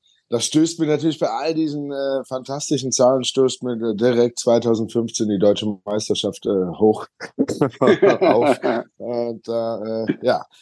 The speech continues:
Speaker 1: nicht ganz so tolle Erinnerungen, aber, äh, damals habt ihr es definitiv verdient gehabt. Da haben wir nicht wirklich, äh,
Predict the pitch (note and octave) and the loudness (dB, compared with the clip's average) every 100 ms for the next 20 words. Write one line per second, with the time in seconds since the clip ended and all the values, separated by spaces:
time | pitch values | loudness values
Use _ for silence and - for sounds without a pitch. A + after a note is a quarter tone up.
0 | _ - C#3+ D3 D#3 D3 D#3 D3 C#3+ C#3 | _ 0 0 2 2 2 2 4 2 2
1 | B2+ C#3 C3 C#3+ C3+ - B2+ B2 B2+ A#2 | 0 0 -2 -4 -8 -10 -6 -2 -2 -2
2 | _ A#2 A2+ G2+ G#2 G#2+ - - F#2+ - | _ -8 -6 -2 -2 -4 -6 -8 -8 -4
3 | F#2+ F#2+ E2+ F#2 - F2+ F2+ F2+ F2+ - | -4 -4 -6 -6 -4 -4 -2 -2 -2 -2
4 | F#2+ F#2 F#2+ F#2+ F2+ - - - _ C3 | 0 0 2 2 2 -6 -20 -20 _ 4
5 | D3 - C3 C#3 B2+ B2+ - A#2 A#2+ A#2+ | 4 4 4 4 4 0 0 -4 -2 -2